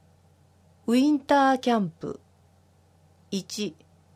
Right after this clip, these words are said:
十二月十九日土曜日、午前十時三十分から二十日日曜日、午後三時三十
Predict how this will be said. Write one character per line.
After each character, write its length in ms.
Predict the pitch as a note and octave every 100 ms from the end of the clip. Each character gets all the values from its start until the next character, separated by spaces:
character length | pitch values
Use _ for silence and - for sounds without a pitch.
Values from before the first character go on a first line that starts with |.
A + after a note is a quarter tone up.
| _ -
十 220 | F#3 B3
二 140 | C#4 C#4+
月 340 | C4+ C4 B3+ G#3
十 240 | B3+ A#3+
九 120 | A3
日 480 | F3+ D#3+ - D3+ C#3+ _ _ _ -
土 160 | G3+
曜 260 | A3+ B3+ G3+
日、 240 | D3+ D3+ - _ _ _ -
午 160 | A#3 C#4
前 280 | C4 A#3+ A3+
十 200 | C#4 B3+
時 140 | A3+
三 300 | A#3+ C4+ B3+
十 160 | C4 B3+
分 340 | - G3 F3+
か 140 | E3+
ら 200 | D#3+ D#3+ D#3+ _ _ _ -
二 160 | G3
十 160 | G3+ -
日 320 | - A3 - - _ _ -
日 380 | G#3 G#3 B3+
曜 240 | C#4+ B3+ E3+
日、 180 | C#3+ - _ _ _ _
午 180 | G3+ B3
後 200 | A3 G#3
三 280 | - C4 B3+
時 120 | F#3+
三 320 | F3+ G3+ G#3+
十 160 | G#3+ G#3